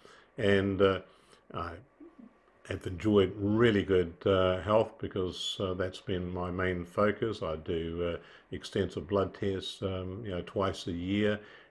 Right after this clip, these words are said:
and everything was, was great. And, uh, in fact, here's a,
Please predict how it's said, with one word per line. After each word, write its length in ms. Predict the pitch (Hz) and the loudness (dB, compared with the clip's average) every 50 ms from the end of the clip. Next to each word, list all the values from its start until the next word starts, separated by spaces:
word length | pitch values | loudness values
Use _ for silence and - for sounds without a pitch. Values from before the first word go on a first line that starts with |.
| - | -8
and 380 | - 104 104 107 104 101 101 - - - | -2 0 0 0 0 0 -4 -8 -6 -2
everything 320 | - 151 131 123 139 147 143 | 0 2 2 2 2 2 2
was, 280 | 135 120 107 - - - _ _ _ | 0 0 0 -4 -10 -16 _ _ _
was 160 | - 165 110 | -8 -6 -4
great. 280 | - - 175 190 180 - - - - _ - - - - - - _ - | -2 0 0 0 -2 -6 -10 -14 -20 _ -20 -20 -20 -20 -20 -20 _ -4
And, 480 | 127 107 110 110 113 110 110 110 104 | 0 2 2 2 2 2 0 2 4
uh, 140 | 107 107 101 - - - - - _ _ - | 6 4 4 2 -2 -20 -20 -20 _ _ -10
in 80 | 104 92 | -4 0
fact, 200 | 120 104 85 - | 2 2 2 4
here's 200 | 120 104 87 87 | 2 2 4 4
a, 260 | 98 92 90 - | 2 2 2 0